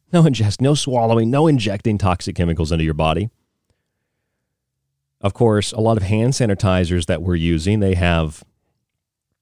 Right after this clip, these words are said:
benzene in them, and that's very toxic. It's a carcinogen, according to the who and the U S Department of Health and Human Services.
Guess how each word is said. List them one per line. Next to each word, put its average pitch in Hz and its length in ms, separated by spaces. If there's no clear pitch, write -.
benzene 104 720
in 92 200
them, 92 220
and 95 100
that's 95 280
very 90 300
toxic. 85 600
It's 87 220
a - 40
carcinogen, 92 840
according 90 540
to 90 200
the 80 200
who 101 440
and 87 100
the 85 100
U 90 120
S 87 100
Department 85 360
of 80 80
Health 87 180
and 80 80
Human 85 160
Services. 87 540